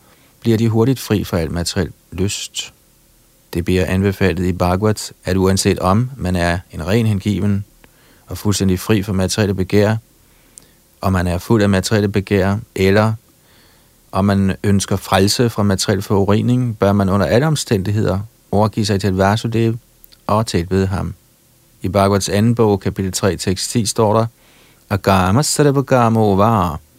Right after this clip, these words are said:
moksha kama udaradhihi, devrena bhakti yogena, yajeta purushang param."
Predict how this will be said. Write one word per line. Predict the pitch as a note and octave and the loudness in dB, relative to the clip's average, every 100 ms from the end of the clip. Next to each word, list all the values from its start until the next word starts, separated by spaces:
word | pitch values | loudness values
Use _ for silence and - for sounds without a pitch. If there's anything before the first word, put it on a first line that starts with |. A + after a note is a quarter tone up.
| _ _ | _ _
moksha | F#2+ G2+ G#2+ B2+ - A#2+ | 0 2 2 0 -4 -4
kama | - A2 G2+ F#2+ - | 0 2 2 0 -2
udaradhihi, | G#2 F#2+ F#2 F#2 F#2 F2+ F#2+ F#2+ F#2+ A2 _ _ _ _ _ _ _ _ - | -2 0 2 2 0 0 0 2 0 -2 _ _ _ _ _ _ _ _ -2
devrena | A2 A#2 A2+ A#2 A2+ A#2+ C3+ | 4 4 6 6 6 4 2
bhakti | G#2 G2+ - - G2 | 0 -2 -2 -4 0
yogena, | G2 F#2+ F#2+ F#2+ G2 B2 C#3 _ _ _ G2 | 2 2 2 2 2 0 -4 _ _ _ -4
yajeta | F#2 G#2 F#2+ E2+ G#2+ | 0 2 2 0 -2
purushang | - G2+ F#2+ - G2+ F#2+ | 0 -2 -2 0 0 0
param." | F#2+ G2 B2+ | 0 0 0